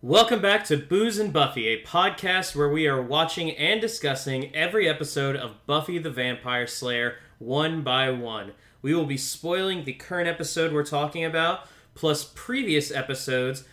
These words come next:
that we have already discussed on the podcast, but we will be spoiler-free for details of later episodes. Looking very double oh seven whenever I wear a tuxedo,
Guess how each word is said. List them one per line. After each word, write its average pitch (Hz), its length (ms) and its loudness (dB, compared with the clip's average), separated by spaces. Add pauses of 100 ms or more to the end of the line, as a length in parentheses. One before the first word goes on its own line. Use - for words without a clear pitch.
(180)
that 135 280 0
we 135 120 2
have 135 140 0
already 131 920 -2
discussed 131 500 -4
on 131 80 -8
the 120 60 -8
podcast, 135 840 0 (400)
but 214 420 4
we 151 140 2
will 147 140 2
be 131 100 -6
spoiler-free 196 1160 2
for 139 100 -4
details 147 560 0
of 131 160 -8
later 120 400 0
episodes. 101 720 -10 (460)
Looking 175 420 0
very 180 300 6
double 180 340 0
oh 185 140 2
seven 160 520 2
whenever 139 560 2
I 117 100 0
wear 117 200 -2
a 113 100 -2
tuxedo, 117 760 -4